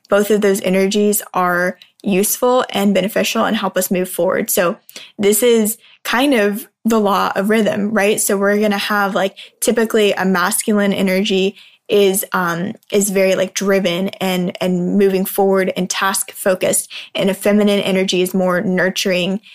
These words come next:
and, um, calming and soothing, right? And so this is, like, the law of rhythm at play, right? So we see, um, you know, couples, we see team members, we see people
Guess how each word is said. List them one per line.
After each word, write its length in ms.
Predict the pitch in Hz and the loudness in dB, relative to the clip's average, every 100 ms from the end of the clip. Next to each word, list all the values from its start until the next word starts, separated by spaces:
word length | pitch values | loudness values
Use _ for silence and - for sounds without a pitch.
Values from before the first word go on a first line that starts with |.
| - _ _ | -20 _ _
and, 540 | 208 190 190 185 180 190 | -2 0 0 -2 -2 -2
um, 220 | 185 180 190 | -2 -2 -4
calming 580 | - - 185 190 190 | -4 0 0 2 0
and 100 | 196 | -2
soothing, 460 | 196 175 180 247 302 - - - - | -2 0 2 0 -2 -8 -20 -8 0
right? 240 | 196 247 | 2 2
And 140 | 214 214 | 2 2
so 140 | 196 | 2
this 220 | 185 208 | 2 2
is, 120 | 233 | 2
like, 180 | 220 208 | 2 0
the 120 | 190 | 0
law 200 | 190 185 | 2 2
of 100 | 190 | 0
rhythm 360 | 214 190 185 185 | 0 0 0 -2
at 260 | - 170 - | -2 -2 -2
play, 420 | 240 214 - 226 | 0 0 0 -4
right? 320 | 269 185 190 - | -2 0 0 0
So 360 | - 185 202 220 _ _ _ _ _ _ - - | 0 0 0 -4 _ _ _ _ _ _ -20 -6
we 180 | 233 226 | 0 2
see, 580 | 214 - 226 202 196 214 _ _ _ _ | 2 0 2 2 2 -2 _ _ _ _
um, 560 | 220 196 190 190 214 226 - _ _ | -2 0 0 0 -2 -4 -12 _ _
you 100 | 226 | 0
know, 200 | 180 - | 0 -2
couples, 600 | - 220 226 254 240 240 | -4 -2 2 4 4 2
we 140 | 208 185 | 0 -2
see 480 | - - 196 196 - | -2 -2 -2 -2 -4
team 360 | - 226 233 | -2 0 2
members, 560 | 240 240 240 240 240 - | 2 2 2 2 0 -2
we 100 | 208 | -2
see 240 | - 185 | -2 -4
people 580 | 220 240 240 202 190 214 | -4 -2 0 2 0 -2